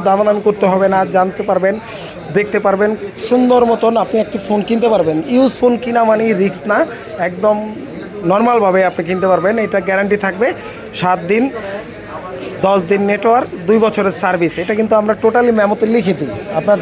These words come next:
দুশ্চিন্তা করতে হবে না যে আপনি কি ফোন কিনলেন, কেমন কিনলেন। হ্যাঁ, ব্ল্যাক কালারটাও আছে। ব্ল্যাক কালারটা ছোট্ট একটু দাগ আছে, একটা ফ্রেশ আছে, একদম ফ্রেশ,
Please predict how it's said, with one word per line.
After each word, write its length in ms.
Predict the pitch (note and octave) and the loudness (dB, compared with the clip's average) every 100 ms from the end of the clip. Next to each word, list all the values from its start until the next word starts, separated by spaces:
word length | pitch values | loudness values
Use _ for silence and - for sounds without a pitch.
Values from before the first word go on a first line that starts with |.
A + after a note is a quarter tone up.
| G3 | 0
দুশ্চিন্তা 400 | G#3 A3 B3+ B3 | 0 0 0 0
করতে 260 | A3+ A3+ - | 0 0 2
হবে 200 | G3+ G#3+ A3+ | 2 2 0
না 40 | A3 | 2
যে 60 | G3 | 0
আপনি 220 | E3 F3+ | 0 -4
কি 100 | A3+ | -4
ফোন 240 | A3+ G3 F#3+ | -2 0 0
কিনলেন, 320 | G3 G3 F#3 | -2 2 0
কেমন 320 | E3+ F3+ F#3+ F3 | 2 0 2 0
কিনলেন। 320 | F#3+ F#3 F3 - - A#4 G#4+ - | -2 2 0 0 -6 -6 -8 -4
হ্যাঁ, 280 | A3 C4+ C3+ - - - - - | 0 0 -2 -6 -12 -10 -8 -2
ব্ল্যাক 200 | F#3 F#3+ E3+ | 0 0 0
কালারটাও 420 | A3 A3 A3 G3 | 2 2 2 2
আছে। 360 | E3+ C#3 A#3 E4 - A3+ E3 | 2 2 0 0 -4 -10 -2
ব্ল্যাক 200 | F#3+ G3+ | 0 2
কালারটা 260 | A3+ A#3 A#3+ - | 2 4 0 -2
ছোট্ট 220 | C#4+ - | -2 0
একটু 240 | B3 - | -2 -2
দাগ 260 | G#3 G3+ G#3 | 0 2 2
আছে, 300 | G#3 - B3 F4 - - - - - A3+ - - - - - - - - - - - - - - C3 C3 C#3 C#3+ C3+ - - C3+ - C3+ C3+ - C#3+ C3+ - - - - - - - - - - - - - - - - | 0 0 0 0 -4 -16 -16 -16 -16 -14 -14 -12 -12 -14 -14 -16 -16 -18 -18 -18 -18 -14 -12 -10 -10 -10 -12 -12 -14 -16 -16 -16 -14 -12 -12 -12 -12 -10 -10 -12 -12 -2 0 2 0 -6 -14 -18 -16 -16 -16 -16 -12 -6
একটা 260 | F#3+ G#3 | -4 -2
ফ্রেশ 320 | F#3+ F#3+ E3+ D3+ | -2 0 0 0
আছে, 220 | - A#2 G#2 - - - - - - | -4 -8 -8 -10 -14 -14 -14 -8 -2
একদম 420 | F3+ D#3+ F3+ E3+ - | -2 0 0 0 -2
ফ্রেশ, 180 | C3+ | -8